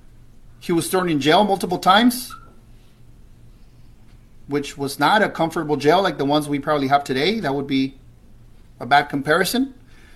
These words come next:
He was beaten. At one time, he was led for dead. He was rejected by his own people.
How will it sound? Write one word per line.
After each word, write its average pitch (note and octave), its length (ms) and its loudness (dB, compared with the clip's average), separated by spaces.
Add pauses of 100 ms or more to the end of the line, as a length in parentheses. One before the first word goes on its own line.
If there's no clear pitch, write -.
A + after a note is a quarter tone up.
(400)
He - 140 0
was E3 200 2
beaten. A3+ 560 2 (480)
At D3+ 140 4
one F3 200 0
time, G#3 240 4
he F#3+ 80 -2
was D#3 180 -2
led E3 160 0
for E3 120 -2
dead. F3+ 400 2 (3000)
He F#3+ 100 0
was E3+ 160 2
rejected E3 500 0
by F3 120 4
his D3+ 160 -2
own D#3+ 100 -2
people. F3+ 540 -4